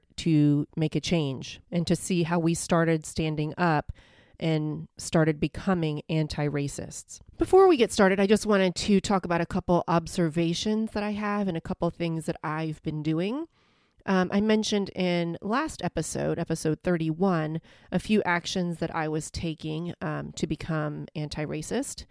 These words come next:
I am still doing all of those. I am educating myself with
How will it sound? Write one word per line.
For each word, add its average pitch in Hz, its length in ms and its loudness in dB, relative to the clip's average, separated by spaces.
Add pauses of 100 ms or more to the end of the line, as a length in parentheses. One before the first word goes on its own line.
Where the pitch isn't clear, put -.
(240)
I 170 100 -2
am 160 140 0
still 156 600 -2
doing 151 360 -4
all 156 160 0
of 165 140 -2
those. 208 580 -2 (140)
I 175 80 0
am 170 260 0
educating 175 640 0
myself 165 680 -4
with 156 520 0